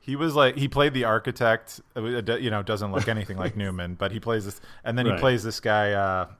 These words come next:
Speaker 1: I forget the character's name. He's kind of this sleazeball character that I th-, that I believe was in the show, like, in S C T V. Um, and then, um,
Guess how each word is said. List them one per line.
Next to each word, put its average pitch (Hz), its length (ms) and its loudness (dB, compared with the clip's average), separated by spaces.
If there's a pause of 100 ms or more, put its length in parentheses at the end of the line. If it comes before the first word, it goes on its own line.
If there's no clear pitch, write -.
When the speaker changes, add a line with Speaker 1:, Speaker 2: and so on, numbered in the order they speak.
Speaker 1:
I - 100 -18
forget 107 320 -8
the 104 60 -8
character's 98 400 -4
name. 92 200 -4
He's 90 100 -8
kind 107 180 -2
of 95 60 -4
this - 240 -8
sleazeball 87 520 -8 (360)
character 107 380 -2
that 95 120 -2
I 95 40 0
th-, - 120 -12 (440)
that 104 160 0
I 98 60 0
believe 107 300 -4
was 98 160 -6
in 92 120 -8
the 87 80 -10
show, 82 500 -10 (100)
like, 98 220 -12
in 113 160 -6
S 98 200 -6
C 92 100 -14
T 90 180 -12
V. 82 280 -12 (520)
Um, 82 520 -8 (600)
and 95 200 -10
then, 87 320 -10
um, 82 520 -12